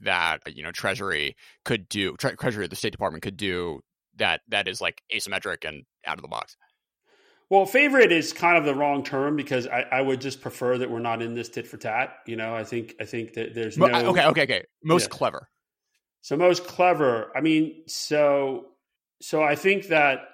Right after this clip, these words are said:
Speaker 2: you know, my understanding of what the party, the Communist Party cares about, again, it's not the reporters. It's about, you know, it goes back to the early discussions about sort of this information, this global information struggle and how, you know, the,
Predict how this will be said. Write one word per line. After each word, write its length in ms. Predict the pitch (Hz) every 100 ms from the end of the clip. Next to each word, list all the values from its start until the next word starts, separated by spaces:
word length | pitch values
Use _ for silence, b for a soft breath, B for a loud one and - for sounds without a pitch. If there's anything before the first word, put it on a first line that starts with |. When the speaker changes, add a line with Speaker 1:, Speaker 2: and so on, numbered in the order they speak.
| _ -
Speaker 2:
you 100 | 135
know, 140 | 120
my 420 | 123 147 151 180
understanding 800 | 175 160 139 - 123 117 110 110
of 180 | 113 107
what 460 | 110 117 123 120 - _ _ _ _ _
the 160 | 117 117
party, 480 | 123 120 113 110 107
the 120 | 113
Communist 240 | 120 117 113
Party 200 | 113 104
cares 420 | - 117 113 110
about, 380 | 107 101 98 - -
again, 260 | 117 117 110
it's 140 | -
not 180 | 127 131
the 80 | 120
reporters. 440 | - 117 107 101
It's 180 | - -
about, 500 | 127 120 120 123 - B B B B B
you 80 | 135
know, 100 | 127
it 160 | 117 117
goes 220 | 135 127
back 240 | 131 131
to 80 | 135
the 80 | 123
early 260 | 120 120 120
discussions 520 | 117 123 110 117 107
about 320 | 110 107 104
sort 160 | 117 107
of 120 | 104
this 200 | 104 -
information, 640 | 113 - 113 113 - 110
this 120 | 104
global 300 | - 117 113
information 480 | 110 - 110 104 104
struggle 460 | - 107 101 101 107
and 140 | 104
how, 360 | 107 107 104 101 B B
you 100 | 120
know, 100 | 110
the, 240 | 104 107